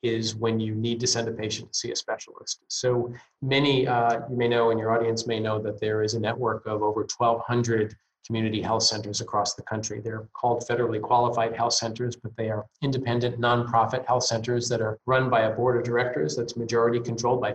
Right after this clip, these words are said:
patients. And, uh, these clinics have been around for decades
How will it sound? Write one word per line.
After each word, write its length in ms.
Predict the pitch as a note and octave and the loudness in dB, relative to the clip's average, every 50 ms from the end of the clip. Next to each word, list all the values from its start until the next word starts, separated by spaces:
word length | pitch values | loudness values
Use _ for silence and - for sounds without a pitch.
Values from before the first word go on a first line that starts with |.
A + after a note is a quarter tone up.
| - - | -2 0
patients. 560 | B2+ C3 B2 - D3 D3+ - - - - _ _ - | 0 0 0 0 -4 -4 -4 -6 -6 -8 _ _ -4
And, 400 | C3 B2+ A#2 A#2 A2+ A2+ A2+ A2 | -2 0 2 2 2 2 0 2
uh, 420 | A#2 A#2 A2 A2 A2 A2 A2+ - - - | 4 4 6 6 6 4 2 0 -2 -2
these 440 | B2 B2+ C3+ C#3 C3 - - - | 0 0 0 0 2 2 0 0
clinics 440 | - - - C#3 C3+ C#3+ C#3 C#3 - | -2 0 0 0 2 2 0 0 0
have 180 | - B2+ B2 B2 | 0 0 0 2
been 260 | B2+ B2+ B2+ B2+ B2 | 2 2 4 2 2
around 440 | B2+ A#2+ A#2+ B2 B2+ C3+ C3+ C3+ C3 | 0 0 0 2 2 2 2 0 -2
for 160 | - A#2 G#2+ | -2 -4 -2
decades 640 | A2+ - C3+ C3 C3+ C#3+ C#3+ - - - - - - | 0 0 0 0 2 0 0 0 -2 -4 -4 -6 -6